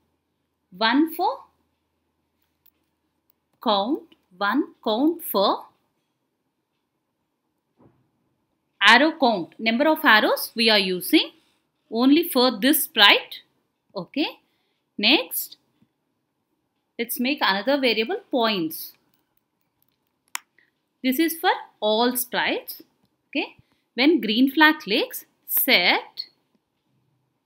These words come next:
count as zero and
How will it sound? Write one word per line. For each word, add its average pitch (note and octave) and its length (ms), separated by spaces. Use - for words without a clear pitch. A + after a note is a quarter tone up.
count A#3+ 320
as G3 260
zero F3+ 480
and G3 360